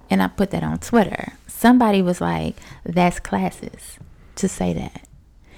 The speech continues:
And I'm like, "I don't, I don't think so." Because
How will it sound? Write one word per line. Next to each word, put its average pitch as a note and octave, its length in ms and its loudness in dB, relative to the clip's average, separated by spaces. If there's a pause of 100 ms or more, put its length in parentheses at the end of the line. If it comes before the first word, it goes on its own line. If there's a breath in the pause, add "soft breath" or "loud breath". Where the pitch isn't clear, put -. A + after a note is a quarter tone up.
(360 soft breath)
And F3+ 680 4 (400)
I'm G#3+ 140 6
like, G#3+ 160 4
"I G#3+ 80 4
don't, G3+ 260 2 (160)
I G#3 40 4
don't G3 200 2
think D#4 200 2
so." - 400 -10 (340)
Because F#3+ 760 2